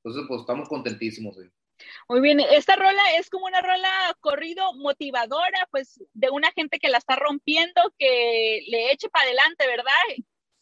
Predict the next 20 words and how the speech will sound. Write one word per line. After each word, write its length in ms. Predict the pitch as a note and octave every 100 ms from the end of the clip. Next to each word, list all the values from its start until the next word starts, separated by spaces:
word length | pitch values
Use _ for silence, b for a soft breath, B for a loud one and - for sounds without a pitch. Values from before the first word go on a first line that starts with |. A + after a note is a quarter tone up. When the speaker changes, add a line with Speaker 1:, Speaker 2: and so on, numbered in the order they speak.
| _ _
Speaker 2:
¿Qui-, 380 | D4+ D4+ A3+ A#3+
qui-, 200 | _ C#4
quién 180 | B3+ D#4+
nos 140 | F4+
quiere 240 | - F4 F4+
contar 360 | D#4 C#4+ D4+ D#4 -
algo 300 | D4 D4 E4+
sobre 240 | D4 A#3+
la 100 | A3+
canción? 460 | A3 G#3+ B3+ A3 G#3+ _ _ _ _ _ _ _ _ _ _ _
Speaker 1:
Este, 300 | C3 B2+ -
pues, 200 | - D3+
la 120 | D3+
rola, 340 | D3 G3 F#3+ D#3+
así 200 | D#3+ F#3
es, 200 | G#3+ F#3+
este, 260 | F3+ F3
es 140 | E3 F#3
un 240 | F#3+ G3
corrido, 560 | G#3 F#3 F#3+ A3 A#3